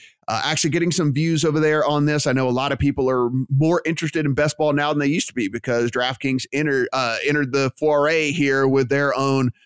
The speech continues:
best ball tournament. So, Brett, now that you've had a little bit of time here, you've been doing Underdog and, and now you've started on DraftKings, whatever. Are you seeing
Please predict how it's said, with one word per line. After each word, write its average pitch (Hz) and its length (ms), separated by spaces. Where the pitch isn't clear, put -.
best 151 260
ball 151 200
tournament. 156 380
So, 151 120
Brett, 185 180
now 190 140
that 202 80
you've 180 120
had 165 160
a 160 60
little 156 160
bit 143 100
of 117 80
time 143 360
here, 139 260
you've 127 280
been 175 240
doing 160 380
Underdog 135 640
and, 123 400
and 123 140
now 139 160
you've 139 280
started 131 360
on 127 120
DraftKings, 131 540
whatever. 123 320
Are 139 80
you 127 240
seeing 208 540